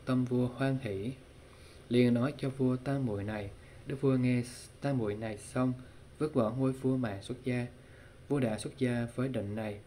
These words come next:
thọ trì độc tụng nói cho người, mãi về sau hơn sáu mươi kiếp, thành Phật hiệu là Liên Hoa Thượng. Vua có sáu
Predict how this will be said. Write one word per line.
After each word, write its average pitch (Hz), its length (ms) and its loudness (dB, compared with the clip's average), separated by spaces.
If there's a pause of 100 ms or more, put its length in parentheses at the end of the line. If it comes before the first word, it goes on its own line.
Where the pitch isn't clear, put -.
(280)
thọ 117 160 0
trì 113 240 0
độc 131 240 -4
tụng 104 360 -4
nói 123 380 -2
cho 147 140 -4
người, 113 340 0 (380)
mãi 117 240 -2
về 117 140 0
sau 120 400 -2 (140)
hơn 120 300 -2
sáu 120 240 -6
mươi 135 260 -2
kiếp, 147 160 2 (440)
thành 117 220 0
Phật 113 260 -4
hiệu 104 220 -2
là 107 340 -4
Liên 123 300 2
Hoa 127 160 -2
Thượng. 101 320 -4 (500)
Vua 127 120 4
có 123 320 -2
sáu 131 440 -2